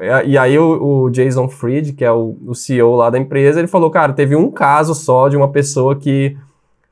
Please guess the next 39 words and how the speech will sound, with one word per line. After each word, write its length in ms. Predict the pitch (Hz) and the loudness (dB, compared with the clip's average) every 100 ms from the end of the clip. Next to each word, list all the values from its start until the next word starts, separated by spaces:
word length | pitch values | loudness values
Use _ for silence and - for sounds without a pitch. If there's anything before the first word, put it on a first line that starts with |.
| _ | _
extrapolou 720 | 135 - 139 139 156 143 135 151 | -6 -2 -2 2 2 4 4 4
ali, 340 | 131 135 147 | 4 2 2
tipo, 280 | - - 120 | -2 -4 0
gastou 340 | 117 135 131 | 0 0 0
muito 240 | 117 131 165 | 0 0 0
mais 280 | 131 131 131 | 2 2 0
do 80 | |
que 120 | 131 135 | -4 -4
seria 460 | 151 120 117 127 | -2 0 2 2
o 380 | 117 110 98 98 - _ _ _ _ - | 2 -2 -6 -10 -16 _ _ _ _ -6
aceitável, 680 | 110 - 123 120 117 123 131 | -4 -2 -2 0 0 0 0
talvez, 460 | 139 123 135 160 | 2 2 2 2
mas 280 | 165 165 151 | 0 2 2
nem 120 | 165 | 2
por 140 | 190 190 | 2 2
isso 140 | 196 | 2
essa 160 | 190 190 | -2 -2
pessoa 260 | 156 175 | -2 0
nem 140 | 160 185 | 0 0
foi 160 | 190 | 0
demitida." 580 | 190 214 240 208 160 120 | 0 -2 -4 -2 -2 -2
Tipo, 340 | - 127 113 - _ _ _ _ - | -6 -8 -8 -10 _ _ _ _ -2
a 40 | |
galera 180 | 120 120 | 2 2
conversou 480 | 135 135 135 135 135 | 2 2 2 2 2
lá 180 | 123 127 | 4 2
e 40 | |
tudo 180 | 139 156 | 0 0
mais, 340 | 147 139 147 | 2 2 0
então 240 | 139 135 127 | 0 0 2
já 120 | 131 | 2
rolava 280 | 139 135 165 | 2 2 2
uma 120 | 185 | 0
confiança 480 | 185 170 151 143 165 | 0 2 2 2 2
na 100 | 147 | 0
pessoa 500 | 151 143 143 143 156 | 0 -2 0 2 2
em 80 | 131 | 2
outros 360 | 156 202 180 | 2 2 2
âmbitos 600 | 139 147 175 190 - - | 2 2 0 -4 -10 -20